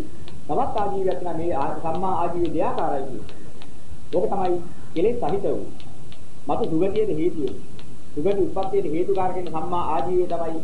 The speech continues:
දැහැමින් සාමින් ජීවත් වෙන සම්මා ආජීවය. ආර්යයන්ගේ සම්මා ආජීවයේ ඔයිට වඩා වෙනවා. නිස්සාර බව තේරුම් අරගෙන ධර්මඥානෙ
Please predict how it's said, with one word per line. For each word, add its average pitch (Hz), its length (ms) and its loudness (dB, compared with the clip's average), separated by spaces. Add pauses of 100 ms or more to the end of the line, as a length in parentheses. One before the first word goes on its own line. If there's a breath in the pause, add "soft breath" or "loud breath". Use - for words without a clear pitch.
(440)
දැහැමින් 202 400 0
සාමින් 185 340 0
ජීවත් 175 300 0
වෙන 180 140 0 (260)
සම්මා 170 340 0
ආජීවය. 120 360 0 (1300)
ආර්යයන්ගේ 247 520 0
සම්මා 190 340 0
ආජීවයේ 180 480 0 (300)
ඔයිට 175 200 0
වඩා 180 200 0
වෙනවා. 143 240 0 (1300)
නිස්සාර 214 420 0
බව 220 200 0
තේරුම් 185 300 0
අරගෙන 196 220 0
ධර්මඥානෙ 170 640 0